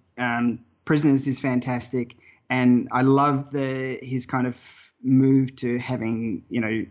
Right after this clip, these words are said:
Emily Blunt, obviously, in Sicario is great. And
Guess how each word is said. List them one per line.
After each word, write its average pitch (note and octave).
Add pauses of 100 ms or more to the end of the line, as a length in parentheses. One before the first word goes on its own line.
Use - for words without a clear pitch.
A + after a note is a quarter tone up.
(200)
Emily C#3
Blunt, C3
obviously, B2+
in B2
Sicario B2
is A2+
great. D3 (400)
And A#2+